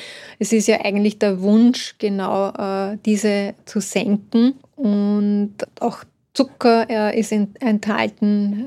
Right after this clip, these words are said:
Äh, im Vergleich dazu ist das beim Original nicht enthalten. Der Eiweißanteil ist etwas geringer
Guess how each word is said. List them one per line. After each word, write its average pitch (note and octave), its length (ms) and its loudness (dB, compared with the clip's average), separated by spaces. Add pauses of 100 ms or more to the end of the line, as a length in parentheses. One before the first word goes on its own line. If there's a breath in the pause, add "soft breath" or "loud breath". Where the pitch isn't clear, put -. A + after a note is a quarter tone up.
Äh, G3+ 220 -2
im A#3 200 0
Vergleich G3 400 -4
dazu - 360 -4
ist G#3 380 -2
das G3+ 100 -6
beim G3+ 180 -4
Original F#3+ 640 -4
nicht G#3+ 400 0
enthalten. G#3 920 0 (200 loud breath)
Der - 220 -4
Eiweißanteil G3 680 0
ist G3 140 -4
etwas G#3 420 -6
geringer G#3+ 840 2